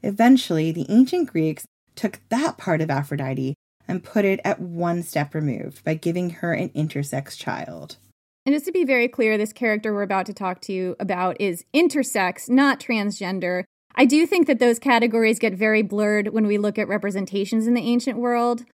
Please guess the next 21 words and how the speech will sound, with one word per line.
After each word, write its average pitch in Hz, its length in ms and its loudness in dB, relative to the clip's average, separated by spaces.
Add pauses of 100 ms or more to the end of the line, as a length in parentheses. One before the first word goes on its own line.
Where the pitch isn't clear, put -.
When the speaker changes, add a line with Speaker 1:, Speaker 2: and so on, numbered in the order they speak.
(320)
Speaker 2:
Um, 294 420 6
so 359 460 2
the 302 160 2
earliest 508 440 4
mention 269 380 4
of 220 140 -2
this 226 180 -2
child 214 260 -2
of 214 80 -2
Aphrodite 196 520 -2
that 240 100 0
we're 220 60 -2
about 196 220 -2
to - 60 -10
tell 214 180 -4
you 208 140 -2
about 190 300 0
is 254 140 2
a 254 40 2
little 233 240 2
fuzzy. 185 560 -6